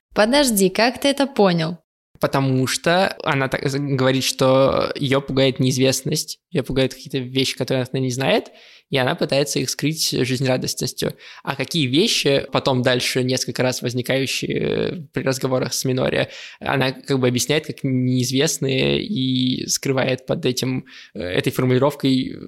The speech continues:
Speaker 2: любовь. Это типа Н Л О, инопланетяне, э, какие-то ужасы, призраки, она про это говорит все время.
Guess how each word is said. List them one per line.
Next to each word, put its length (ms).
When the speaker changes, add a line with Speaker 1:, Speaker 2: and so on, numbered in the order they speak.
Speaker 2:
любовь. 520
Это 240
типа 240
Н 100
Л 100
О, 460
инопланетяне, 1120
э, 340
какие-то 340
ужасы, 640
призраки, 480
она 160
про 120
это 120
говорит 280
все 140
время. 380